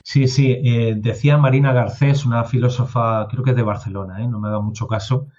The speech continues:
eh, pero creo que es de Barcelona, mm, en un congreso que hicieron de neuroeducación en la Universidad de Barcelona,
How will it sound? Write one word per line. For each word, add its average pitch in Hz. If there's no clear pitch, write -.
eh, 117
pero 117
creo 127
que 127
es 110
de 117
Barcelona, 117
mm, 110
en 113
un 143
congreso 127
que 123
hicieron 123
de 113
neuroeducación 110
en 120
la 110
Universidad 101
de 113
Barcelona, 131